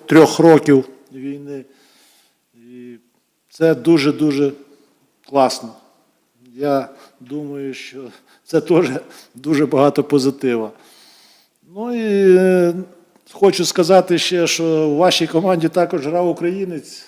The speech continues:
е, Роман Зозуля, тому, е,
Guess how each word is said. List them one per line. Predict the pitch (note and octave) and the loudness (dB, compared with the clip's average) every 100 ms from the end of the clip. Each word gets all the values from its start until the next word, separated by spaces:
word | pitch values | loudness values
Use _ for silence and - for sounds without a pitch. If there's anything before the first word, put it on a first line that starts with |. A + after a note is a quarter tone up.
| _ | _
е, | C#3 C3 C3 C3 C3+ C#3 | _ -20 -20 -20 -20 -20
Роман | D3+ D#3+ D#3 C#3+ - - - _ _ | -12 -8 -6 -8 -16 -20 -20 _ _
Зозуля, | B2+ D#3+ D3 G3+ F#3+ D3+ A#2+ - - _ | -4 -2 2 4 6 4 2 -6 -20 _
тому, | C#3+ C#3 C#3+ C#3+ C#3 | -20 -18 -16 -14 -12
е, | C#3+ C#3+ C#3+ C#3+ C#3 B2+ | -10 -10 -8 -8 -10 -14